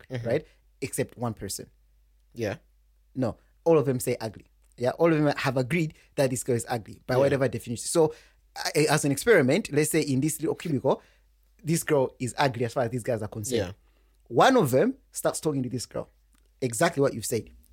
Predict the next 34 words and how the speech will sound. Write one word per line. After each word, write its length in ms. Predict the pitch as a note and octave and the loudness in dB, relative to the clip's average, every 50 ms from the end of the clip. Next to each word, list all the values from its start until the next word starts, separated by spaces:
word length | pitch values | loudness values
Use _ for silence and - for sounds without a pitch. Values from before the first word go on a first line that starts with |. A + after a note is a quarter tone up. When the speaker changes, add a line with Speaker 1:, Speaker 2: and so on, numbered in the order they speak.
| _ _ _ | _ _ _
Speaker 2:
Over 220 | - B2+ A2 B2+ A#2+ | -4 -2 -2 -2 -4
time, 420 | - - G#3+ G#3 G#3 G#3+ G#3 G#3 _ _ _ _ _ | 0 2 2 2 2 0 0 -4 _ _ _ _ _
and 80 | - - | -12 -8
so 120 | - E3 | -2 0
on 20 | D#3 | 0
and 60 | D3 | 0
so 180 | C#3+ - F#3 E3+ | 0 -2 -4 0
forth, 220 | D#3 E3+ E3 - - - _ _ _ | 0 0 0 -2 -6 -20 _ _ _
and 100 | - C#3 | 0 2
then 100 | D3 C#3+ | 2 2
they 60 | C3 - - | 0 -2 -2
develop 360 | B2 C3+ B2 C#3 D3 C#3+ - | -2 0 2 2 2 2 0
feelings. 420 | - D3 C#3+ C3 B2+ B2+ B2 - _ _ | 0 -2 -2 0 0 0 -2 -4 _ _
And 300 | C3 C3 C#3 C#3 D3+ E3 | 2 4 4 4 4 4
now 380 | F#3+ C4 D#4 G#3+ F3 G#3 C#4+ G4 D#3+ | 4 6 6 6 6 6 4 4 2
they're 200 | C#3 D3+ D3 D#3 | 4 4 4 4
looking 280 | F#3+ G#3 - E3 C#3+ | 4 2 2 2 0
at 100 | C3+ B2+ | 0 0
the 80 | A2+ B2 | 0 -2
same 300 | - - C4 C4+ C4 G3+ | 0 2 2 2 2 2
girl 160 | E3+ A#3+ G#3+ | 2 2 4
that 160 | G3+ G#3 G3 | 4 2 2
they 60 | E3+ | 2
said 200 | D#3+ - F#3 E3+ D3+ | 0 -2 -2 0 0
was 140 | C#3 B2 - _ | 0 -2 0 _
ugly, 380 | F3+ F3+ D3+ A2+ A#2+ C#3 A3 | 0 0 2 0 -2 -2 -2
Speaker 1:
Mm-hmm. 580 | C#4 - C3 B2 A#2+ C#3 - _ _ _ - D#3+ | -2 -6 -10 -10 -10 -12 -14 _ _ _ -2 0
Speaker 2:
is 120 | D#3+ D3 C#3 | 2 2 2
now, 260 | D3+ D#3+ D#3 C#3+ B2+ | 4 4 2 2 2
is 160 | - D3 C3+ C#3 | 0 -2 0 2
now 240 | D#3 E3 E3 D3+ | 2 4 4 4
no 140 | C#3+ C#3+ D3+ | 4 4 4
longer 260 | D3+ D#3 D3+ C#3 C3 - - | 4 2 2 2 0 0 0
ugly. 300 | C#3+ B2+ G#2+ - - | 0 0 -2 -8 -20